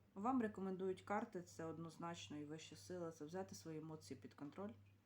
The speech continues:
заспокоїтися, втішати себе лише тим, що для цієї людини це буде на краще. Він сам про це каже, він дуже настраждався, він хоче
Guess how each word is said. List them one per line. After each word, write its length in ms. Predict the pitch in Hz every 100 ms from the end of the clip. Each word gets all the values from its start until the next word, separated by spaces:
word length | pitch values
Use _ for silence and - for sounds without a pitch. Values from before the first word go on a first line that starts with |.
| - - -
заспокоїтися, 920 | 185 185 - 165 - 165 185 208 - 208 - - - - - - - - - - - -
втішати 360 | 202 220 208
себе 320 | 208 190 180 175
лише 400 | 185 185 190 185 -
тим, 220 | 190 170
що 300 | - - 165
для 140 | 165
цієї 460 | 180 - 190 190 185
людини 560 | 175 160 175 165 147 131 - -
це 200 | - -
буде 260 | 175 175 170
на 120 | 165
краще. 540 | 156 160 143 - - 185 220 - - - - - - - - - - -
Він 140 | 208 196
сам 280 | - 170
про 120 | 147 180
це 160 | -
каже, 360 | 190 180 180 180
він 200 | 180 170
дуже 240 | 196 208
настраждався, 760 | 190 175 - 170 156 151 - 156
він 140 | 165
хоче 360 | - 170 202